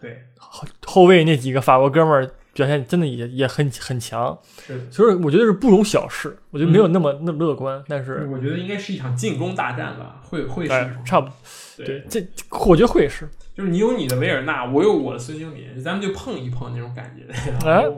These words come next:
Speaker 1: 对，
Speaker 2: 是。
Speaker 1: 咱们就互相进开进的多。但是穆里尼奥会这么去做吗？我觉得。
Speaker 2: 我觉得有可能，
Speaker 1: 会出现对
Speaker 2: 因为这赛季，这赛季就是穆里尼奥来以后，他这个进攻条件非常好，我觉得。
Speaker 1: 嗯。
Speaker 2: 场均进三个球，这场他进俩。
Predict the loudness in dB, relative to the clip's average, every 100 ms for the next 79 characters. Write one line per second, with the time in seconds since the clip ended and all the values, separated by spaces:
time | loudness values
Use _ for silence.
0 | -10 -8 -6 -6 -8 -10 -8 -6 -6 -6
1 | -8 -6 -8 -8 -10 -10 -8 -8 -8 -6
2 | -2 0 0 -2 -6 -6 -8 -10 -10 -14
3 | -10 -8 -8 -12 -20 -20 -20 _ _ _
4 | _ _ _ -2 2 6 10 12 12 12
5 | 10 8 0 0 -2 0 2 2 0 0
6 | 2 6 6 6 0 -8 -4 2 2 2
7 | -2 -4 -8 -6 0 2 4 4 2 2
8 | 4 4 2 2 0 0 -4 -10 _ -4
9 | 0 0 2 4 6 4 2 -8 -10 -8
10 | -6 -6 -8 -10 -16 -6 2 4 6 6
11 | 4 6 6 6 0 -8 -8 -10 -14 -8
12 | -2 0 2 4 4 2